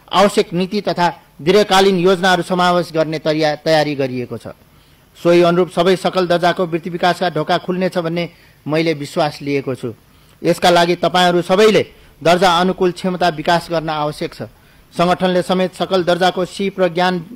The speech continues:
अभिवृद्धि गर्ने लक्ष्यका साथ समय सापेक्ष रूपमा आधारभूत, अनिवार्य, उन्नत एवं पेसागत तालिमहरूको पाठ्यक्रमहरू परिमार्जन गरेको छ।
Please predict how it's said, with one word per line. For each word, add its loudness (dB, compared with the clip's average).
अभिवृद्धि 2
गर्ने -2
लक्ष्यका -2
साथ 0
समय 0
सापेक्ष -2
रूपमा 0
आधारभूत, 2
अनिवार्य, 2
उन्नत -2
एवं 0
पेसागत -2
तालिमहरूको 2
पाठ्यक्रमहरू 0
परिमार्जन -2
गरेको -2
छ। -12